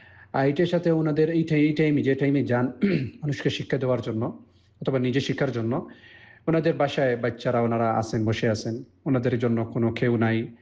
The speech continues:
দেখাশোনা করার জন্য কেউ নাই, আর ওনারা বলেন যে এটা আল্লাহর জন্য ওরা কি চলে যেতেছে, এটা ঠিক না, এইরকম কাজটি করা ঠিক না।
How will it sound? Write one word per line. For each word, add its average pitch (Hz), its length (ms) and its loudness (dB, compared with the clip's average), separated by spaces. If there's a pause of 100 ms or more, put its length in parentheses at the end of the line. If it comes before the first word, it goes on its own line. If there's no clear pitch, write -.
(240)
দেখাশোনা 113 460 0
করার 117 260 0
জন্য 113 240 -2
কেউ 120 200 0
নাই, 113 260 0 (280)
আর 151 120 2
ওনারা 143 240 2
বলেন 131 300 2
যে 120 120 0
এটা 120 180 2
আল্লাহর 123 260 2
জন্য 117 200 2
ওরা 117 120 0
কি 120 160 -4
চলে 113 180 0
যেতেছে, 113 320 -4
এটা 165 140 -2
ঠিক 110 220 -2
না, 95 160 -6 (240)
এইরকম 131 380 -2
কাজটি - 320 -4
করা 123 480 -2 (240)
ঠিক 120 260 -2
না। 110 200 -4